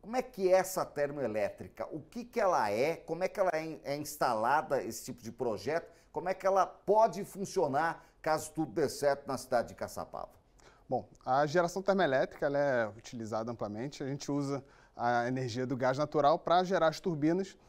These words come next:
Speaker 2: e gerar energia a partir desse combustível, né? A gente fala que é uma energia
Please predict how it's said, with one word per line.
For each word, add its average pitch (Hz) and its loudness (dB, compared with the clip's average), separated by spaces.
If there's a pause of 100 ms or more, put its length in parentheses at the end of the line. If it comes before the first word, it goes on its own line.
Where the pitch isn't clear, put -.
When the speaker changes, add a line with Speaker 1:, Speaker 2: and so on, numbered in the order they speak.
(220)
Speaker 2:
e 151 2
gerar 156 6
energia 143 0
a 139 0
partir 139 -2 (160)
desse 135 -8
combustível, 117 -8
né? 123 -6
A 131 -6
gente 131 -8
fala 139 2
que - -4
é 143 2
uma 143 0
energia 135 0